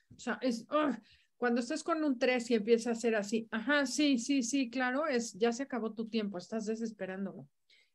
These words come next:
Entonces, bueno, si tú eres tres, ten paciencia, no todo el mundo va a tu prisa ni a tu tiempo.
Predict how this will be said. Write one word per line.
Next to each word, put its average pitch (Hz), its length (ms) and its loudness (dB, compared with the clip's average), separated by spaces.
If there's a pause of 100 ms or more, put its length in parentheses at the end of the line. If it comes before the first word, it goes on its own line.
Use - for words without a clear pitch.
Entonces, 196 240 -8
bueno, 180 280 -6
si - 180 -14
tú 170 160 -8
eres 190 260 -6
tres, 185 440 -4
ten 180 200 -10
paciencia, 202 680 -6
no 196 180 -6
todo 202 180 -6
el 208 80 -2
mundo 208 280 -4
va 190 200 -6
a 196 100 -8
tu 226 160 -6
prisa 214 420 -4
ni 208 160 -6
a 180 100 -10
tu 208 180 -12
tiempo. 208 540 -6